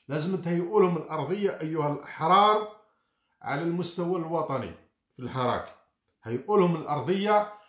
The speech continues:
على جال باش يتحركوا هما في الوقت المناسب لكنس العصابة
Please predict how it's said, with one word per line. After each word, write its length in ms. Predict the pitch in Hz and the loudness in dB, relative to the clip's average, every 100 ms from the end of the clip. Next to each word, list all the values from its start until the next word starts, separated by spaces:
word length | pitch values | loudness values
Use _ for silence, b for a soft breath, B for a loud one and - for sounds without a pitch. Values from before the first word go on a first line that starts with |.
| B | B
على 220 | 113 135 | -8 -6
جال 160 | 135 151 | -4 -4
باش 240 | 139 135 | -4 -6
يتحركوا 500 | 139 - 185 139 - | -6 -6 -4 -4 -4
هما 220 | 156 175 165 | -4 -4 -4
في 100 | 165 | -4
الوقت 380 | 156 170 - | -4 -6 -6
المناسب 640 | 139 127 160 202 202 233 170 _ b b - | -6 -2 0 0 0 -2 -6 _ b b -6
لكنس 720 | 131 151 147 240 240 190 196 | 0 0 2 4 4 4 0
العصابة 840 | 156 147 170 - 156 143 143 113 | -2 -2 -2 0 -2 0 0 -2